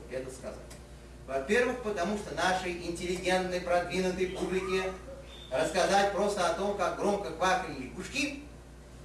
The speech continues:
не хватает. Недостаточно. Наша интеллигенция, она сказала: «Ну а смысл, а гранды идеи в этих лягушках? Ну, <clears throat> что,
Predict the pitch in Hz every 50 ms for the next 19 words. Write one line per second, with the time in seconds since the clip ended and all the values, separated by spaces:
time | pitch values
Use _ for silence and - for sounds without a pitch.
0 | - - - - - - - - - - - - - - - - - - - -
1 | - - - - - - - - - - 135 131 180 170 - - - - - -
2 | - - - - - - - - - - - - - - - 117 117 180 196 202
3 | 196 185 185 175 170 147 139 135 131 135 202 277 269 - 220 196 180 180 180 190
4 | 185 - - - - 185 220 - - 220 - - 208 262 269 185 - - - -
5 | - - 202 220 202 190 196 214 208 247 269 262 - - - - - - - 180
6 | 214 214 196 - - - - - 147 165 160 - - - - - - - - -
7 | 226 240 254 285 262 247 214 185 - - - - - - - 214 - - - -